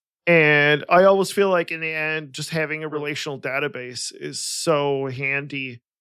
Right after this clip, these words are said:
and so keeps your code so easily organized. And it's the reason why it's been around so long. Whereas, like, a lot of these highly opinionated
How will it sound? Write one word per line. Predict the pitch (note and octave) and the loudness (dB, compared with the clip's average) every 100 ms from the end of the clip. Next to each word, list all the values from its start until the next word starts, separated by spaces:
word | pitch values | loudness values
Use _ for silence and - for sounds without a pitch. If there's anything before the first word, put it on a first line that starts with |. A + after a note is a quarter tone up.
| - | -10
and | D#3 | -6
so | - F3 D#3 D#3 D3+ - | 4 6 6 4 -2 -6
keeps | - A3+ - | -2 0 2
your | G#3 | 4
code | G#3+ F3+ | 6 4
so | - - F#3 E3+ | 4 2 2 4
easily | F#3 E3+ E3+ | 0 2 0
organized. | D3 D3 D3+ F3+ F#3 G3 G#3 G3+ - _ _ _ _ _ _ _ _ _ _ _ _ _ - | 0 -2 0 2 4 4 2 0 -8 _ _ _ _ _ _ _ _ _ _ _ _ _ -2
And | E3 D3+ | 0 0
it's | D#3 | 0
the | F#3+ | 2
reason | F#3+ G3 F3+ | 4 4 4
why | C#3 D3 | 4 4
it's | C#3 C3+ | 4 2
been | - C3+ | -2 -2
around | C3 C3+ C3 | 0 -2 -2
so | - B2 | -4 -4
long. | B2+ C#3+ C#3 A#2+ B2+ A#2+ _ _ _ | 0 2 2 0 -8 -16 _ _ _
Whereas, | D#3 F#3 F#3 F3 | 4 6 6 4
like, | F#3+ D#3 | 2 2
a | |
lot | D#3+ D3+ D#3 | 2 2 4
of | E3 | 2
these | D3+ D3 C3+ | 0 -4 -2
highly | D3 D3+ D3 D3 | 2 2 2 -4
opinionated | C#3+ C#3+ C#3 C3 B2+ B2+ C3 B2+ B2 | -4 -4 -4 -4 -4 -2 -2 -2 -6